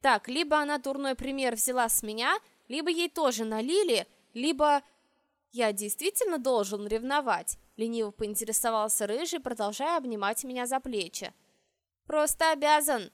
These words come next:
заверила его я. «Так, все, пусти». Динар нехотя подчинился. «Рыжий, ты действительно победишь?» тихо поинтересовалась я, глядя на конюхов, подтаскивающих двух упирающихся лошадей на ресталище.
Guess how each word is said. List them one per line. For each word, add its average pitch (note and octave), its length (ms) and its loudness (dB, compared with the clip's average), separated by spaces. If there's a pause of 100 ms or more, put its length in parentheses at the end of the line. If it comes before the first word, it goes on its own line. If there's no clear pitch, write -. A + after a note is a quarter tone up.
(100)
заверила G#3+ 560 0
его G#3 260 -4
я. G3 320 -2 (340)
«Так, C#4 280 6
все, C4+ 360 0
пусти». A#3+ 540 -6 (580)
Динар A3+ 360 2
нехотя C4 440 -4
подчинился. G3+ 840 -6 (800)
«Рыжий, D4 460 2
ты E4 160 -4
действительно E4+ 680 0
победишь?» C#4 680 -4 (320)
тихо C#4 280 -4
поинтересовалась A#3+ 920 -2
я, B3 180 2
глядя B3 360 0
на B3+ 120 -4
конюхов, G3+ 560 -4 (320)
подтаскивающих B3+ 960 -2
двух A3 280 -8
упирающихся G#3+ 760 -2
лошадей G3+ 480 -8
на D#4+ 100 -6
ресталище. G3+ 800 -2